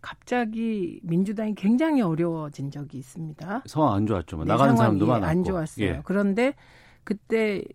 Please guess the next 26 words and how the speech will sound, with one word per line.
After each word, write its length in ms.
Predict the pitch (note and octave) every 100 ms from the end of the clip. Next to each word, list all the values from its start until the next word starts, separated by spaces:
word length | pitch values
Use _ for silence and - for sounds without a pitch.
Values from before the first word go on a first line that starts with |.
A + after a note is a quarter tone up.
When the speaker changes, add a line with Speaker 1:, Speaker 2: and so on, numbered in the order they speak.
| _ _ _ _ _
Speaker 1:
출마를 500 | - - C4 C4 A#3+
안 220 | A3+ D#3 F#3
하려고 420 | G#3+ G#3 G3+ F#3+
했던 460 | F3 _ A3 A3+
이해찬 480 | F3+ G#3 A#3 B3 G#3+
전 200 | F3+ D#3+
총리가 540 | - G3+ F3+ D#3+ C#3+ D3
세종시에 520 | C#4 C#4+ C4 B3 G3+
Speaker 2:
어. 40 |
Speaker 1:
전격 440 | - C3+ F#3 C#4+ -
출마하게 560 | C4 G#3+ F3+ D3 C#3+
되죠. 360 | C#3+ C3 D3+ D3+
Speaker 2:
예, 300 | B2 G#2+ E2
예. 40 | D2
Speaker 1:
그러면서 360 | G#3 A3+ A3+
그 200 | A3 A3
주변, 440 | F#3 G3+ F3 E3 C#3 -
Speaker 2:
어. 320 | G#2+ F2+ D2+ - -
Speaker 1:
주변 420 | G3+ F#3 A3 G#3
대여섯 440 | F#3 A3 B3 B3
석을 260 | - F#3 F#3
건졌다. 480 | D3+ D#3 E3+ - C#3+
이렇게 300 | G3 - A3
나중에 380 | D3+ C#3+ E3
평가가 420 | E3 A3 A3 F#3 E3+
나왔거든요. 720 | C#3 D3 - C#3+ C#3+ G#3